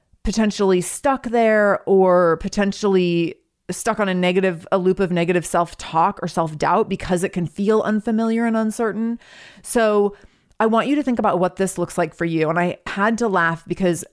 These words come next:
as I thought about this over the course of the last week or so and thought about what I wanted to talk about around this topic,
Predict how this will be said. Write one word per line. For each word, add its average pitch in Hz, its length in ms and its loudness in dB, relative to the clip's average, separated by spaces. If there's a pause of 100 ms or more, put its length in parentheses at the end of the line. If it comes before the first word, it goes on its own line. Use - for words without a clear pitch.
as 196 220 0
I 196 100 0
thought 170 200 2
about 165 200 0
this 160 160 -4
over 160 220 -2
the 160 80 0
course 165 300 -2
of 156 120 -2
the 160 80 0
last 160 260 0
week 247 180 -4
or 185 100 0
so 165 260 0
and 156 100 -4
thought 160 140 0
about 160 220 -2
what 160 100 2
I 160 80 2
wanted 160 280 -2
to 147 40 -14
talk 247 260 -4
about 160 380 0 (480)
around 175 420 0
this 170 200 -4
topic, 190 580 -2